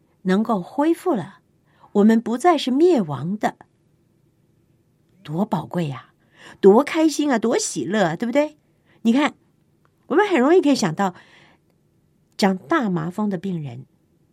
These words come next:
他们的身体健康能够恢复了，那是绝症哎。一想到绝症，或说到绝症，哎呦，这个世界上现在称之为绝症的这个，这个，这个，这个项目啊，多得不得了，有些真的听都没听过的。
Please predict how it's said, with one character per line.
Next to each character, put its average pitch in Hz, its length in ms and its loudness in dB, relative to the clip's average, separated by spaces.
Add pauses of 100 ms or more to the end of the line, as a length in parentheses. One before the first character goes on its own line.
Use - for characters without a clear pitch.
(280)
他 349 200 2
们 247 240 0
的 185 120 -2
身 294 380 -6
体 180 180 -10
健 247 200 -4
康 220 200 -4
能 175 160 -4
够 165 200 -6
恢 269 300 -6
复 254 200 -10
了， 165 200 -10 (920)
那 339 100 2
是 262 160 0 (120)
绝 160 340 0
症 208 320 -2
哎。 110 160 -16 (520)
一 302 120 6
想 175 220 0
到 208 100 0
绝 156 340 -4
症， 240 240 0 (360)
或 262 140 -4
说 349 280 2
到 285 140 4
绝 165 180 0
症， 190 200 -4 (460)
哎 170 120 -8
呦， 160 160 -6
这 202 120 -8
个 196 60 -4
世 190 160 -6
界 175 140 0
上 175 180 -4
现 196 180 -4
在 170 140 -4 (160)
称 240 180 -2
之 226 100 0
为 180 140 0
绝 175 240 -2
症 226 200 -2
的 180 100 -2
这 190 100 -6
个， 175 120 -2
这 175 100 -12
个， 180 80 -2
这 175 100 -8
个， 170 120 -4
这 160 100 -10
个 143 240 -10 (140)
项 262 260 -2
目 185 100 -2
啊， 117 220 -8
多 226 220 -4
得 185 60 -6
不 240 180 -10
得 175 180 -6
了， 170 200 -8
有 180 120 -2
些 247 160 -6
真 262 160 -8
的 202 80 -4
听 294 240 -6
都 294 80 -2
没 170 140 -2
听 175 180 -4
过 156 220 -10
的。 - 80 -20